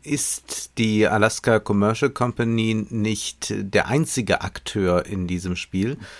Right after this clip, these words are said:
sondern immer wieder geht es in Ihrem Buch auch darum, dass, äh, andere versuchen, mit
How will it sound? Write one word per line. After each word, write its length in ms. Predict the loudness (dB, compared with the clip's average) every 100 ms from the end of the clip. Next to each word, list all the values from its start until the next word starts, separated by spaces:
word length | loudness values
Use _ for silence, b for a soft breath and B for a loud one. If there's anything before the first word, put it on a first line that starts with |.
| B
sondern 480 | -4 0 2 2 -2
immer 220 | -2 0 2
wieder 180 | 2
geht 240 | 2 0 2
es 240 | 0 0
in 260 | -8 -4 -2
Ihrem 280 | 0 -2 -2
Buch 200 | -2 -4
auch 200 | -8 -2
darum, 480 | 0 2 2 -2
dass, 500 | 2 2 2 -2 -4
äh, 220 | -4 -6 -8
andere 420 | -4 -2 0 2 2
versuchen, 840 | 4 4 4 2 4 4 4 2 B B B
mit 600 | -2 2 2 0 -6 -10